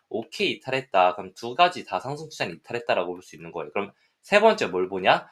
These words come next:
이 박스권을 보는데 박스권 하단을 이탈했냐? 이탈하지 않았다.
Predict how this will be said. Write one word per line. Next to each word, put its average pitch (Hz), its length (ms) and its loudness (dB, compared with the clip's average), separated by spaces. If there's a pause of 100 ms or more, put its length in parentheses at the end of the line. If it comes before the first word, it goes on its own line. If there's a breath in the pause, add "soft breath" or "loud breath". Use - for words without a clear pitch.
(240 soft breath)
이 117 100 -10
박스권을 - 560 2
보는데 95 380 -2
박스권 196 380 -2
하단을 196 280 2
이탈했냐? 120 640 -2 (220 loud breath)
이탈하지 151 480 -2
않았다. 80 460 -10